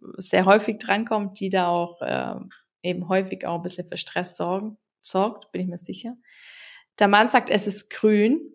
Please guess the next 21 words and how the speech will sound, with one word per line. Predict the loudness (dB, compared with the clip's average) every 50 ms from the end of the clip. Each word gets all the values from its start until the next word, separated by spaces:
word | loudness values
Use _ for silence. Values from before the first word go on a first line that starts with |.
| _ _ _ _ _ _ _ _ _ _ _ _ _ _ _ _ _ _ _ -6
Die | -4 -4
Frau | 0 4 6 6 6
fährt | 6 6 4 4 6
nicht | 6 4 4
sofort | 4 0 2 4 4 4 4 2
los. | 2 4 6 6 6 6 4 2 -2 -8 -12 -18 _ _ _ _ _ _ _ _ _ _
Er | 2 4 6 8 6 6 4 0 -12 -20 _ _ _ _ _ _ _ _ _ _ _ _ _ -6
macht | 0 2 2 2 2 0 0
ihr | 0 0
deutlich, | 4 6 6 8 6 6 4 2 4 4 4 4 0 -4 -10 -12 -16 _ _ _ _ _ _ _ _ _
er | 0 2 2 2 2 0 -6 -18 _ _ _ _ _ _ 2 4
denkt, | 4 4 4 2 -2 -4 -2 -2
dass | -2 -2 -2 -2
sie, | 0 2 2 2 0 -4 -10 -20 -14 -6
äh, | -4 -2 -2 0 0 -2 -2 -2 -4
schlechter | -4 0 2 2 2 2 2 2
Auto, | 2 2 0 0 2
Auto | 4 4 4 4 2
fährt | -4 -2 -4 -4 -4
als | -4 -8 -8 -8
er | -6 -8 -8 -8 -10 -14